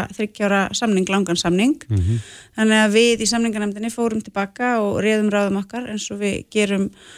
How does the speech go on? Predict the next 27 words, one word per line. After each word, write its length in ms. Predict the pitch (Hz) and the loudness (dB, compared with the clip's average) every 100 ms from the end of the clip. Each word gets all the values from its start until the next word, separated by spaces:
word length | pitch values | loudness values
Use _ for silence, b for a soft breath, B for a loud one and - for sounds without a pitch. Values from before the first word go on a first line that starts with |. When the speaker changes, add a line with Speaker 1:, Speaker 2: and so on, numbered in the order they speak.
| B B | B B
Speaker 1:
um, 360 | - 202 214 214 | -2 2 4 4
bara 320 | 208 214 214 | 4 4 4
við, 280 | 202 214 214 | 2 0 0
við 240 | 214 220 214 - _ - _ | 0 0 -2 -10 _ -20 _
hvert 240 | - 220 | -6 -2
skref 540 | - - 196 214 302 | -2 -2 0 0 -2
og 120 | - 233 | -6 -2
komumst 320 | 262 247 240 | 2 2 0
að 120 | 214 | -2
þeirri 160 | 226 214 | 0 0
niðurstöðu 720 | 233 214 - 196 190 220 269 | 0 0 -2 -2 0 0 -2
að 100 | 220 | -2
það 160 | 233 | 0
væri 220 | 214 214 214 | 0 2 0
ekki 480 | 233 - - 220 202 | -2 -12 -6 -2 -2
grundvallaratriði 1160 | - 220 247 277 226 208 214 247 262 208 185 185 | 0 2 2 0 -4 -4 -2 -2 -4 -8 -8 -8
í 160 | 254 226 | -6 -4
okkar 440 | 220 - - 208 202 - - | -4 -6 -6 -6 -6 -16 -12
kröfugerð 720 | - 269 220 - 151 240 - | 0 0 0 -4 -6 -6 -8
að 120 | 220 | -8
gera 240 | - 226 | -2 0
langan 320 | 220 233 233 202 | 2 0 -2 -4
samning. 480 | - 240 202 185 - - _ B B B B | 0 2 2 0 -4 -20 _ B B B B
Um, 500 | - 208 214 214 208 196 | -4 0 4 4 2 2
heldur 460 | 214 220 208 208 | 2 0 -2 0
vildum 460 | 208 220 - 208 202 | 0 0 -4 -4 0
við, 340 | 208 214 214 | 0 0 -2